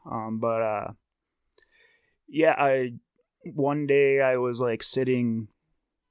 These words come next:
in bed and I wanted to watch a brand new stand-up 'cause I'd been, I'd been listening to a lot of stand-up at the time, and, uh,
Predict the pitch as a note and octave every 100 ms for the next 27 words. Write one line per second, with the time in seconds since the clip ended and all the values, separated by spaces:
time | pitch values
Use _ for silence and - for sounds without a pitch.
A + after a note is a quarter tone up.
0 | - C#3 C3 B2+ B2+ C3 C3+ _ _ -
1 | C#3 C3+ C3 B2+ B2 A#2+ A#2+ A2 - -
2 | A2 A2 B2+ C3+ C#3 B2+ B2 B2 A2+ A2
3 | G#2 - A#2+ A#2+ A#2 A#2 A2 A#2+ C#3+ C3
4 | C#3 C#3+ C#3 A#2+ A#2+ A#2 A2+ A#2+ A#2 A2
5 | G#2+ - - C3 B2+ G#2+ G#2 A#2 _ _
6 | - A#2 A2 A2 G#2 G#2+